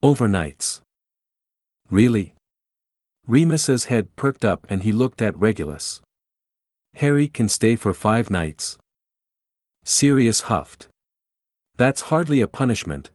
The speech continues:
Reg, look how happy that's made him." "You're weird, Lupin." Regulus sat down on the sofa next to them. "Hey." Sirius pulled Remus closer, stroking his thigh under the blanket.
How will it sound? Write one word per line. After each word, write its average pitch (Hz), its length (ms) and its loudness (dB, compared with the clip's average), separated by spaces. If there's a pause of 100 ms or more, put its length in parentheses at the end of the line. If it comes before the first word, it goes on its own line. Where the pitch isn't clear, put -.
(140)
Reg, 123 380 0
look 113 220 0
how 113 160 0
happy 120 360 -4
that's 85 260 -6
made 104 220 0
him." 76 240 -10 (1000)
"You're 139 200 4
weird, 127 480 0 (160)
Lupin." 107 460 0 (920)
Regulus 139 480 2
sat 120 300 0
down 113 260 2
on 98 120 0
the 90 60 -2
sofa 123 380 -2
next 110 280 -2
to 95 100 -8
them. 78 320 -12 (920)
"Hey." 98 440 0 (920)
Sirius 151 540 2
pulled 120 320 0
Remus 120 380 0
closer, 98 540 0 (180)
stroking 139 500 0
his 113 200 0
thigh 107 380 0
under 98 200 -2
the 95 100 -2
blanket. 95 480 -2